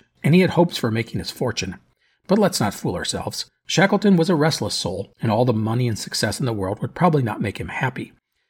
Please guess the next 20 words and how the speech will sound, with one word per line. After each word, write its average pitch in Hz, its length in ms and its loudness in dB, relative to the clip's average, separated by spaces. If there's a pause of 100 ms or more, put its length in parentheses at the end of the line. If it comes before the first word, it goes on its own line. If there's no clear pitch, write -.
(220)
We 170 120 6
know 196 180 8
that, 131 340 2
sooner 135 300 4
or 156 60 4
later, 117 380 4
the 135 100 -6
cold 120 360 -2
of 117 100 0
Antarctica 123 580 0
will 147 140 2
come 143 200 -2
calling 87 340 -4
again. 98 580 -4 (960)
Now, 156 140 2
before 240 320 0
I 220 40 2
leave 160 220 4
you 143 80 0
today, 113 300 -2